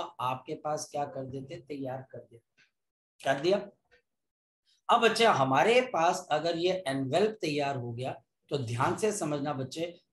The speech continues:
ये आपके लिए क्या तैयार हो गया बच्चे, आपके पास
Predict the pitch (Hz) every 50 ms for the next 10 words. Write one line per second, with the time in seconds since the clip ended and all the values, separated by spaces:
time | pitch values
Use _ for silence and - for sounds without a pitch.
0 | _ - 117 131 160 180 185 185 - - 131 135 139 - - 165 156 151 160 156
1 | - - 156 147 151 147 - 143 139 135 139 139 143 135 127 131 127 131 139 135
2 | 127 127 123 - 151 143 131 123 123 - 131 131 - 147 165 - - -